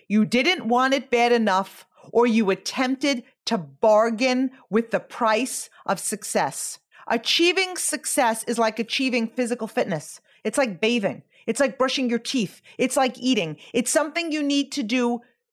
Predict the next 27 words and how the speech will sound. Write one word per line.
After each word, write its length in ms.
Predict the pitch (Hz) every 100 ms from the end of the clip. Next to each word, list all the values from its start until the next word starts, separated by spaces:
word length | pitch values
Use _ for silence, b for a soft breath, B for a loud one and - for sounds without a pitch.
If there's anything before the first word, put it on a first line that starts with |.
| -
continuously 1300 | - 254 233 - 311 311 294 233 226 214 196 202 _
every 300 | 226 254 311
day. 440 | 233 277 202 143 - b b
Once 580 | 185 180 240 285 339 -
you 120 | 302
begin, 640 | 240 294 202 247 226 220 220 _
we 220 | 185 240
never 640 | 233 220 214 202 202 202 -
stop. 560 | - - 233 175 113 - _ _ B B
And 160 | 220 247
I 40 |
want 300 | 247 277 330
you 260 | 320 320 - -
all 320 | 302 240 185
to 140 | -
take 340 | - 240 302 -
yourself 460 | 320 - 285 220
back 380 | 214 180 143 - B B -
to 120 | 277
your 200 | 226 214
last 560 | 202 220 226 269 - - -
amazing 920 | 202 214 220 233 240 240 254 233 226 _ _ -
achievement. 580 | 233 - 208 165 131 - _ _ b -
Could 140 | 269
be 120 | 254
a 40 | 233
promotion, 720 | - 214 220 240 277 233